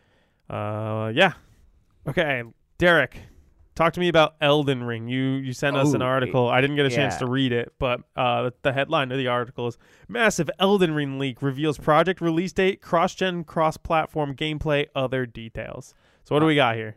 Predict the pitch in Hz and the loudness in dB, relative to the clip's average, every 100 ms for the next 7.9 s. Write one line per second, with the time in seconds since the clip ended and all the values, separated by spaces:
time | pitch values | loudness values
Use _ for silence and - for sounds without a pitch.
0 | - 107 98 92 90 139 107 - 131 117 | -10 -6 -6 -6 -2 0 0 0 2 2
1 | 110 - - _ 143 113 85 110 120 143 | 0 -6 -16 _ -12 -12 -8 -4 2 2
2 | 131 131 127 120 120 101 92 90 110 95 | 2 2 2 2 0 0 -2 -6 -6 -6
3 | 87 110 104 110 95 87 - - 107 90 | -2 -2 -2 -6 -6 -6 -12 -12 -8 -8
4 | 92 98 90 92 95 95 98 113 107 120 | -8 -10 -6 -6 -6 -8 -6 -4 -4 -4
5 | 104 95 85 104 92 92 85 98 90 87 | -4 -4 -4 -4 -6 -8 -10 -8 -6 -8
6 | 82 58 - 101 92 95 90 87 85 - | -10 -14 -12 -10 -8 -8 -6 -6 -10 -10
7 | 110 160 156 - - 101 95 92 90 | -4 -2 -2 -4 -8 -8 -8 -10 -14